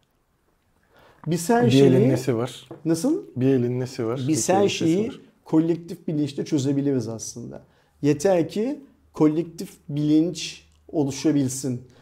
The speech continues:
Speaker 1: O yüzden birçok ülkede tarih boyunca yöneticiler kolektif bilincin oluşmaması için kendilerince başka başka sınıflar yaratılmasına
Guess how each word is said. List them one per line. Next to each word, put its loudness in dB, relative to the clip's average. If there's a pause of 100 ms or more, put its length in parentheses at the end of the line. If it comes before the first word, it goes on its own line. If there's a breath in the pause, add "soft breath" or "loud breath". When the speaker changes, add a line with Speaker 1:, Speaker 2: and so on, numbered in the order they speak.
(180 soft breath)
Speaker 1:
O 4
yüzden 0
birçok -4
ülkede 0
tarih 2
boyunca 2
yöneticiler 2 (500 loud breath)
kolektif -2
bilincin -2
oluşmaması 0
için -6 (320 loud breath)
kendilerince 2 (240)
başka -2
başka -2 (220)
sınıflar 2
yaratılmasına 0